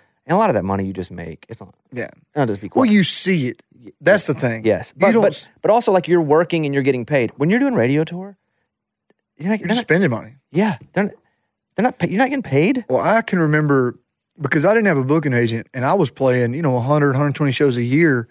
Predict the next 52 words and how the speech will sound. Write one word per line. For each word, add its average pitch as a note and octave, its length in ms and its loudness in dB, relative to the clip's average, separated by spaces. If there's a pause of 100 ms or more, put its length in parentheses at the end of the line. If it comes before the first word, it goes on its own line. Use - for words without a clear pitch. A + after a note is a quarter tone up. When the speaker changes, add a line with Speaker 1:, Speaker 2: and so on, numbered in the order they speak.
(1000)
Speaker 2:
up E3+ 140 0
until D#3 580 4 (140)
I D3+ 80 2
signed C#3+ 320 2
the A#2 40 0
deal. C3 360 2
You A#2+ 80 -6
know, B2 80 -8
I C#3 120 2
didn't D#3 120 2
have C3 100 2
a B2 60 0
manager, D3+ 420 2
nothing. D3+ 320 0
So D3 180 2
I C#3+ 140 4
was, C3+ 320 2
uh, A#2+ 240 0 (960)
I, D#3 220 -2
it E3 60 2
was F3+ 180 2
just F3 160 -4
word F3 180 2
of C3 60 -2
mouth. D3+ 220 0
I F3 60 2
had F#3 40 4
a F3+ 80 2
little E3+ 120 4
business D#3 320 0
card C#3 200 0
with A#2+ 60 -4
my B2 80 -4
phone F3 200 -2
number A#2+ 260 -2
on A#2+ 120 -4
it. G#2 80 -8
I B2+ 60 -4
just B2 160 -10
give C3 160 -4
to B2 60 -12
people C#3 380 0
in C3 100 -2
bars C3+ 360 2
would B2+ 240 -8
call C3+ 300 2
me, C#3 160 0
or B2+ 120 0
owners C3+ 320 0
or B2+ 40 -4
whatever, C3 300 -2
promoters. C3 580 0